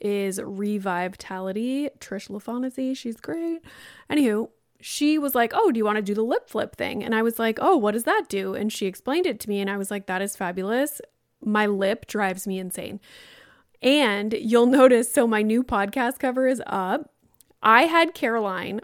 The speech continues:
Photoshop, and she made a reel about how she Photoshopped my mouth. It's super interesting. I'm gonna post it.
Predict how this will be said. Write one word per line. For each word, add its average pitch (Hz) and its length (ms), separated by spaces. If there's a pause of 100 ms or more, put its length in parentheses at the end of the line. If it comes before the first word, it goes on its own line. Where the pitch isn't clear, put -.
Photoshop, 226 960
and 226 160
she 254 160
made 240 160
a 339 80
reel 190 480
about 190 240
how 190 140
she 214 180
Photoshopped 196 680
my 190 160
mouth. 170 360
It's 220 200
super 214 340
interesting. 214 540
I'm 208 120
gonna 202 140
post - 320
it. 294 240